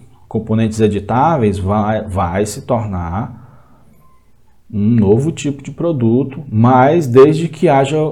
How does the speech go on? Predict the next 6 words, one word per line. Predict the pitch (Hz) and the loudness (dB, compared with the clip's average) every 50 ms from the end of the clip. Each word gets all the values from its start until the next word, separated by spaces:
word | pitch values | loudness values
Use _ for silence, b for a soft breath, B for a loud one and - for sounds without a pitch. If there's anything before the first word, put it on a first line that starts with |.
| - - - - - - _ _ _ _ | -6 -12 -14 -18 -20 -20 _ _ _ _
muita | 117 113 110 110 120 143 175 - 190 190 180 | -2 0 2 2 2 2 2 2 2 0 0
gente | 131 107 113 117 117 123 139 147 151 - - - 101 90 92 B B B B B B B B | 0 0 0 0 2 2 0 -2 -4 -6 -8 -6 -6 -6 -8 B B B B B B B B
usando | - 110 104 92 113 113 107 107 | -4 -4 -2 0 -2 0 2 2
o | 120 123 | 0 0
Affinity, | - - - - 117 110 104 98 95 95 - - - - - - | -2 -4 -6 -2 0 0 0 0 0 -4 -6 -10 -14 -16 -20 -20
certo? | - - - 98 104 131 - - - | -20 -10 -8 -8 -6 -8 -8 -12 -18